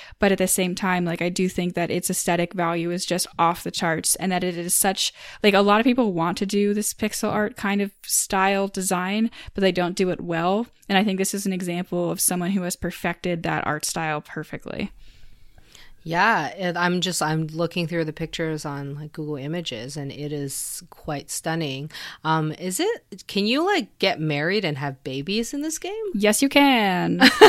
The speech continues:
Speaker 1: You can
Speaker 2: Okay,
Speaker 1: even get
Speaker 2: wow.
Speaker 1: divorced if you so choose. <laughs> Do you have any more games that you wanna shout out?
Speaker 2: Yeah, so, um, so just, yeah, just kinda quickly, like, um, kinda similar to this game, to Stardew Valley, um,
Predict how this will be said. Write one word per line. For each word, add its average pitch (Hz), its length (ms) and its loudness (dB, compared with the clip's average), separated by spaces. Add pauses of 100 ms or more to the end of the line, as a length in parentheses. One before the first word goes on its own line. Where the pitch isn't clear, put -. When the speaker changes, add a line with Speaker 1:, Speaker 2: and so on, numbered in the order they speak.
(240)
Speaker 1:
You 240 80 10
can - 80 6
Speaker 2:
Okay, 370 100 10
Speaker 1:
even 277 140 10
get 220 100 10
Speaker 2:
wow. 208 60 0
Speaker 1:
divorced 196 520 6
if 190 120 -2
you 190 60 0
so 180 180 0
choose. 285 480 2
<laughs> - 1400 -2
Do - 100 6
you 233 40 12
have 220 80 10
any 233 100 8
more 226 160 8
games 196 240 2
that - 80 -4
you 214 60 2
wanna 190 100 2
shout 180 180 2
out? 190 200 2 (680)
Speaker 2:
Yeah, 254 400 10
so, 208 360 4
um, 214 300 8
so 285 180 4
just, 302 280 0
yeah, 254 140 8
just 226 200 -4
kinda 262 220 2
quickly, 190 480 2
like, 160 340 2
um, 156 520 2
kinda 254 300 6
similar 220 380 4
to - 160 -2
this 165 380 0
game, 156 460 0
to 170 120 -8
Stardew 156 420 -2
Valley, 151 460 0
um, 147 240 0